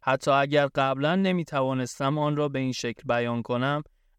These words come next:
اما باعث شد احساس بی‌ارزشی کنم و رویدادهای مشابه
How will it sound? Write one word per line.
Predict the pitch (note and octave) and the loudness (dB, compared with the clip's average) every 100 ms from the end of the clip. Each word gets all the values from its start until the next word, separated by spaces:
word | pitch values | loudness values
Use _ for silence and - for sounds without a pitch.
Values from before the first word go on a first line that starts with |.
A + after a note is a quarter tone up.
| - | 0
اما | D#3 E3 D#3+ | 2 2 2
باعث | D3 C#3+ C#3+ C#3+ | 2 0 0 -2
شد | - D3 C#3 | -2 -2 0
احساس | B2+ C3 - D3 E3 E3 | -4 -6 0 0 2 -2
بی‌ارزشی | C#3 B2+ A#2+ A#2+ A#2 A#2 D#3+ | -2 -2 0 0 -4 -8 -10
کنم | - C#3+ C#3 C3+ - - _ _ _ | -4 -2 0 -2 -6 -20 _ _ _
و | C#3+ C#3 | 0 0
رویدادهای | C#3 C#3+ C3+ C3 B2 C3+ D#3 | 0 -2 0 2 2 0 2
مشابه | E3+ D3 C3 C3+ B2 C3 D3+ | 2 0 -2 0 0 0 -4